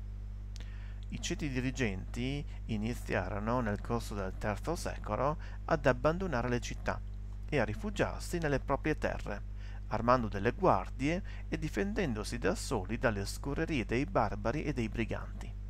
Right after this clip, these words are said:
Essi sentivano sempre meno il bisogno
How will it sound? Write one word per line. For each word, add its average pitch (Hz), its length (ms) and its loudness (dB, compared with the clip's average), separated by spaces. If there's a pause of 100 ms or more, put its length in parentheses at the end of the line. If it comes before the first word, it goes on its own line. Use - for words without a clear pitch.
(1900)
Essi 139 480 0
sentivano 131 640 2
sempre 165 440 0
meno 123 300 2
il 101 100 -2
bisogno 113 800 -2